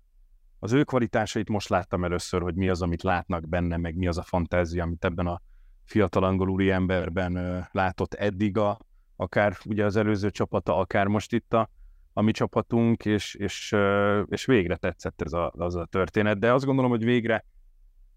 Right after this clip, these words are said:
Sterlinget leszámítva, hát most Sterling egyelőre még lelkes, de, de nekem mindig egy problémám volt az ő, az ő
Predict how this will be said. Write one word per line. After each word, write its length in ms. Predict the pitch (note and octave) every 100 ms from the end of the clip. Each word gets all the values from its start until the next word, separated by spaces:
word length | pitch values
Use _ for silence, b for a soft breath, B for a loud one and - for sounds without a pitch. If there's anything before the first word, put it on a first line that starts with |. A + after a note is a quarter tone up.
| _ _ -
Sterlinget 380 | C3+ C3+ A2+ G#2+
leszámítva, 840 | B2 - B2+ B2+ B2+ - B2+ B2+
hát 120 | A#2
most 160 | G#2 G2+
Sterling 380 | - A2 G#2 G2+
egyelőre 460 | G2+ F#2+ G2 G2
még 180 | G2+ G#2
lelkes, 480 | G#2 G#2 G2 G2+ F#2
de, 320 | F2 F#2 F#2
de 120 | - F#2
nekem 280 | F2+ F#2
mindig 260 | F#2+ F#2 E2+
egy 260 | F2 E2 -
problémám 480 | - F#2 F#2 F2 F2
volt 260 | F2 F2 -
az 160 | E2+
ő, 220 | F2+ F2+ _ _ _ _ - -
az 160 | - F2
ő 480 | F2 E2+ F2 E2+